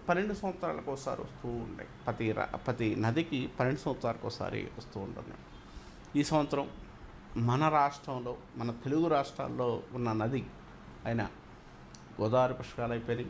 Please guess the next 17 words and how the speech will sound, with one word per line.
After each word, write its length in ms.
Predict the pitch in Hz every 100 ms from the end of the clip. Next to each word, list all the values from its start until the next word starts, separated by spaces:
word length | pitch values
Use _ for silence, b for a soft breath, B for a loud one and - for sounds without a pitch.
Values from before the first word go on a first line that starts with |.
| -
కృష్ణ 220 | - -
పుష్కరాలు 420 | 127 127 - 110 -
అయిపోయినాయి. 300 | - 123 107
ఇప్పుడు 260 | 104 -
తుంగభద్ర 680 | 131 143 165 160 120 117 117
నదికి 680 | 107 127 - 123 113 110 - - B B B B
మన 80 | 123
తెలుగు 280 | 123 123 131
రాష్ట్రాల్లో 580 | 120 117 - 110 113 - -
ఉండటం 300 | 110 113 - - - -
చాలా 200 | 101 131
అదృష్టము. 540 | 113 110 - 123 190 -
ఆ 100 | 104
రాశి 360 | 104 117 -
వారికి 280 | 135 110 -
మకరంలోకి 840 | 98 104 113 143 139 135 131 127 107 - B B B B - 117
గురుడు 300 | 151 180